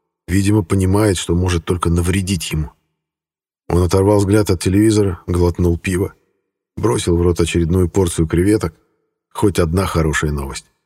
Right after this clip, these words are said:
Раз Дора жива и здорова, значит, караван подобрал их, девчонка уже в Дамасе, и Мечислав, видимо, тоже. Что-то ныло в душе с тех пор, как он бежал с Седым, оставив их на хуторе.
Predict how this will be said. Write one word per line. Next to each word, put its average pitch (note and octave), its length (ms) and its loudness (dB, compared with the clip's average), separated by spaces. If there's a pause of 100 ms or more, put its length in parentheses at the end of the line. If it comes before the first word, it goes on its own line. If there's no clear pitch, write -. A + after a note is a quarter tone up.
(640)
Раз G#2 240 0
Дора G#2+ 300 4
жива G2+ 340 4
и G#2+ 40 2
здорова, G2+ 440 2
значит, F#2 260 -2
караван G2+ 380 0
подобрал G2 500 2
их, D#2+ 220 -4 (240)
девчонка G#2+ 360 0
уже G2+ 220 4
в F2 60 -4
Дамасе, G2+ 560 0 (320)
и F2+ 100 0
Мечислав, G2 580 0
видимо, D#2+ 320 0
тоже. D2+ 420 -2 (1700)
Что-то - 360 -2
ныло G#2 340 2
в E2+ 60 2
душе E2 300 0
с D#2 40 -4
тех E2+ 180 -2
пор, F#2+ 160 -2
как E2+ 200 0
он E2 120 2
бежал F2+ 300 2
с - 80 -6
Седым, F2 480 -2
оставив F2 480 -2
их - 140 -4
на F2+ 80 0
хуторе. E2 460 -4